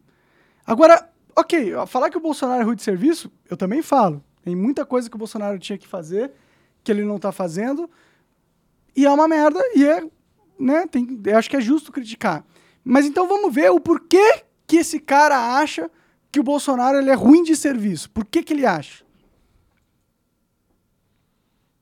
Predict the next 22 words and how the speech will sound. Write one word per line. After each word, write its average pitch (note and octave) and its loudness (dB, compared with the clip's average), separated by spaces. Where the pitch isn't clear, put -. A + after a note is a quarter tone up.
Rapaz, G#3+ 0
que - -8
frio D4 0
esse C4 -6
presidente, A#3 -6
né? A3 -2
Se B3 -8
fosse D4 -6
bom, B3+ -2
tinha C#4+ 0
dado B3+ 2
uma C#4 0
verba A#3+ 0
que B3+ -6
nem C#4 -2
o F#4+ -6
P D#4 -4
T C#4 -8
deu B3 -4
pra D4 -8
fazer C4 -4
armazéns. A3 -4